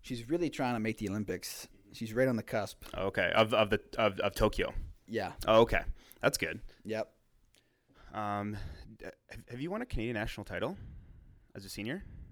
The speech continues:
Speaker 1: Not yet.
Speaker 2: Not yet?
Speaker 1: I should have.
Speaker 2: Yeah. Wh-, who
Speaker 1: If I went six for six, I
Speaker 2: who,
Speaker 1: probably would have.
Speaker 2: who, who, who's in that, uh, category? Uh, B-, uh, Bellemare?
Speaker 1: In eighty-nine?
Speaker 2: Yeah.
Speaker 1: No, um, Gab Dagenais.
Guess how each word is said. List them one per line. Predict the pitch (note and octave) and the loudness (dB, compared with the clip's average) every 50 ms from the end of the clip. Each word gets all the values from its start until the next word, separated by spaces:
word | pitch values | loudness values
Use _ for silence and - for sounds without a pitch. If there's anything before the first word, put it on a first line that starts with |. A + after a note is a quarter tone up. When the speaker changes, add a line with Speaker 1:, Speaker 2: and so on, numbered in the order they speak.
| - - - - - - - - - _ - - | -18 -18 -20 -20 -20 -20 -20 -20 -20 _ -18 -16
Speaker 1:
Not | F#2+ - E2+ | -14 -12 -10
yet. | F2+ D#2+ - - | -10 -10 -8 -4
Speaker 2:
Not | G2 F#2 F2+ F2 | -2 -2 0 0
yet? | F2 F2+ G#2+ C3+ - - - | 2 0 0 0 -2 -6 -10
Speaker 1:
I | - E2 | -12 -12
should | - - G#2 G#2 | -10 -10 -10 -8
have. | A2 E2+ F2 - - - - - | -8 -8 -8 -10 -14 -16 -10 -6
Speaker 2:
Yeah. | - F2 D2+ - - - - - - - - | -2 -2 -2 -2 -4 -8 -10 -10 -10 -8 -10
Wh-, | F2+ - - - - | -10 -10 -10 -12 -6
who | - B2 B2+ C3+ | -2 2 2 4
Speaker 1:
If | C#3 A#2 | 4 4
I | A2 | 4
went | B2 B2 A#2 | 4 4 4
six | - - A#2 - - | 6 4 4 2 2
for | - A2+ | -2 -2
six, | - - A2+ G#2+ - - - - - - - - - - _ _ _ - - _ - - - - | 2 2 2 2 2 0 -4 -4 -6 -8 -12 -14 -18 -20 _ _ _ -20 -20 _ -18 -18 -8 -4
I | C3 | 0
Speaker 2:
who, | B2 C3+ | 2 2
Speaker 1:
probably | G#2+ G2 G2+ F2+ | 2 0 -2 -4
would | F2 F#2 F#2 | -4 -4 -6
have. | F2+ F#2+ G#2+ - - - | -6 -6 -8 -10 -12 -6
Speaker 2:
who, | B2+ D3 D#3+ D#3 - | -2 -2 -2 -2 -4
who, | C3 C#3+ - - | -8 -10 -6 -2
who's | C#3 D3 C#3 | -2 0 2
in | C#3 C#3 C3+ | 2 2 2
that, | B2+ B2+ A#2+ G2+ - _ - | 2 2 2 0 -2 _ -4
uh, | A2 A2 G#2+ | -2 0 0
category? | - - A2+ G#2+ F#2+ F2+ F2 F2 F2+ - - - | -2 -2 -2 0 0 0 -2 -6 -14 -18 -10 -6
Uh, | F#2+ G2 | -6 -6
B-, | F2+ F#2 G2+ - F2 | -4 -6 -12 -8 -8
uh, | G2 | -8
Bellemare? | F#2 F#2 G2 A#2 C3 D3 D#3 E3 E3+ E3+ E3 | -4 -2 -2 -2 0 0 -2 -2 -2 -4 -6
Speaker 1:
In | - | -8
eighty-nine? | A2 A#2+ A#2+ A#2 G#2+ G2+ G2+ B2 D#3+ F#3+ G#3+ D3+ | -12 -12 -12 -12 -10 -10 -8 -8 -8 -4 0 2
Speaker 2:
Yeah. | A2+ A2 G#2+ G#2 G2+ F#2 - - - - _ - - | 4 6 6 6 6 4 4 0 -6 -14 _ -10 -8
Speaker 1:
No, | A2 G#2 F2+ F#2 F#2 F#2 | -6 -4 -2 -2 -2 -4
um, | F#2 F#2+ F#2 F#2 F2+ F2 F2 F2+ E2+ - - _ _ _ - - _ _ _ _ _ _ _ _ _ _ _ - _ _ _ - A#2+ - | -4 -4 -4 -4 -4 -4 -6 -8 -10 -12 -14 _ _ _ -20 -20 _ _ _ _ _ _ _ _ _ _ _ -20 _ _ _ -18 -16 -6
Gab | - A#2+ G#2 G2+ G2+ G2+ G#2 | -4 -2 0 0 -2 -4 -4
Dagenais. | - A2 G#2 A2 G#2 G#2+ G#2+ G#2 G#2 G#2+ A#2+ C3+ D3 C#3 | -6 -6 -6 -6 -6 -6 -6 -4 -4 -2 0 -2 -2 -2